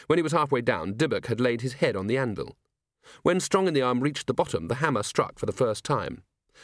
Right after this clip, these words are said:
When he was halfway across the ash-crusted floor, other workers scurrying after him, the hammer struck for the second time. As he reached Dybbuk, the hammer struck for the third time.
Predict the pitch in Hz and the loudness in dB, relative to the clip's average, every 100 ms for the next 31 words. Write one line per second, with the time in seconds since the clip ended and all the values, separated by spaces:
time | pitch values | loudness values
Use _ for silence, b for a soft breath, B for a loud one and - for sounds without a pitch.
0 | B 202 185 175 180 160 151 143 160 - | B 2 4 2 2 2 2 2 0 0
1 | 123 143 - - 139 - 110 - 123 101 | 0 -2 -2 -2 -2 -2 0 2 2 0
2 | B B 196 196 120 101 113 - - 175 | B B 2 4 2 0 -2 -2 -4 0
3 | 143 120 117 143 131 - 104 92 139 B | 2 2 2 0 0 -4 -2 -2 -4 B
4 | B 139 185 120 123 - 156 - 165 - | B 0 0 0 0 0 0 0 -2 -2
5 | 214 113 92 - 85 62 - _ _ _ | -2 -2 -2 -4 -4 -4 -10 _ _ _
6 | _ _ _ _ _ _ _ - 147 170 | _ _ _ _ _ _ _ -2 2 2
7 | 139 - - - 160 107 98 - 120 151 | 0 -4 -8 0 0 2 0 -2 0 2
8 | 110 110 - 127 - 131 135 170 110 95 | 2 0 0 -2 0 0 2 0 0 -4
9 | - - 101 | -6 -6 -8